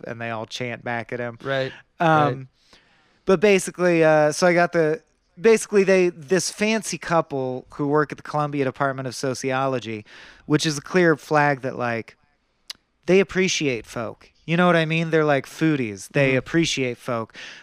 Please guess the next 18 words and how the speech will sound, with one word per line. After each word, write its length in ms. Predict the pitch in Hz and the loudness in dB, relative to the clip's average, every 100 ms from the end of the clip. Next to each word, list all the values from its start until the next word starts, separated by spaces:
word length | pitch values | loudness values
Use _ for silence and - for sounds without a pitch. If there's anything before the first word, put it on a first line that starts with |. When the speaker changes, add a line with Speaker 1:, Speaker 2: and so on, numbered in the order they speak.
| _ | _
Speaker 1:
But 160 | 165 165 | 2 2
at 160 | 156 - | 0 -4
the 160 | 160 - | -12 -8
end 240 | 160 165 | -6 -4
of 100 | 190 | -4
the 100 | 156 | -4
day, 760 | 135 - 131 127 135 165 175 175 _ _ _ _ _ _ _ _ _ _ _ _ | -6 -4 -2 -2 -2 -2 -4 -10 _ _ _ _ _ _ _ _ _ _ _ _
Llewyn 580 | 139 143 160 165 156 139 | -8 0 4 4 2 0
would 260 | 139 117 | -2 -2
judge 380 | - 131 131 - | -4 -2 0 -4
them. 240 | 110 98 - | -12 -16 -4
Llewyn 500 | 165 180 180 160 147 | 2 4 4 0 -2
does 280 | 151 147 - | 0 0 -2
think 240 | 156 143 | -4 -4
they're 160 | - 139 | -2 -2
squares 440 | 127 - 135 123 | -4 -4 -4 -4
and 120 | 123 117 | -8 -10
fake, 400 | - 127 127 | -4 -4 -4